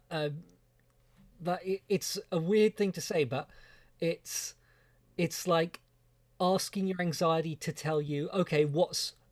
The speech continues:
what's next? Yes, okay, so my, my relationship is gonna go wrong and we're gonna hate each other. Okay, yeah, that's true.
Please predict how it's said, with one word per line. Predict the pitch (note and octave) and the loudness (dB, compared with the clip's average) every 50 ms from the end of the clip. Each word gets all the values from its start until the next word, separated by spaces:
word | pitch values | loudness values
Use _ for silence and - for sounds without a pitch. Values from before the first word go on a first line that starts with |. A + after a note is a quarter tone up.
| _ - | _ 0
what's | E3 E3+ D#3+ - - F#3 | 2 2 2 2 2 0
next? | D#3+ B2+ - - - | -2 -2 -2 -6 -2
Yes, | E3+ C3+ - - | -2 0 0 0
okay, | E3 D3+ - C#3 C3 | 0 0 0 0 0
so | - - D3+ | 2 0 0
my, | D3 D3 D3 C#3+ C#3 C3 - - - _ _ | 2 2 0 0 -2 -4 -8 -16 -20 _ _
my | D3+ D3 - D3 C#3 | -14 -14 -14 -12 0
relationship | D3 D3+ D3+ D#3 D#3 D3 - - E3+ - - D#3+ - - C#3+ | 0 2 4 4 2 2 0 -4 -4 -4 -4 -6 -4 -6 -6
is | B2+ - | -6 -2
gonna | - D3+ C3+ C3+ B2+ | -2 -2 -2 -2 -2
go | A#2 - C3+ B2+ B2+ | 0 2 2 2 2
wrong | A#2+ B2 B2+ B2+ B2 A#2+ A#2 A#2 A#2+ - | 2 2 2 2 2 2 0 -4 -6 -6
and | C3 C3+ C3+ C3 | -4 -4 -2 -2
we're | C3 | -2
gonna | B2 C#3 B2 A2 | -2 -2 -2 -2
hate | A#2 C3 A#2+ B2 | -2 -2 -4 -4
each | C3 - - | -6 -4 -4
other. | B2 A2+ A#2+ B2 - | -2 -2 -2 -4 0
Okay, | F#3 F#3 - C#3+ C#3+ | 0 0 2 2 2
yeah, | C#3 D3+ C#3 | 2 2 2
that's | C#3 C#3 C3+ - - | 2 2 -2 -2 -4
true. | - C3+ A#2+ A#2 | -2 -2 -2 -2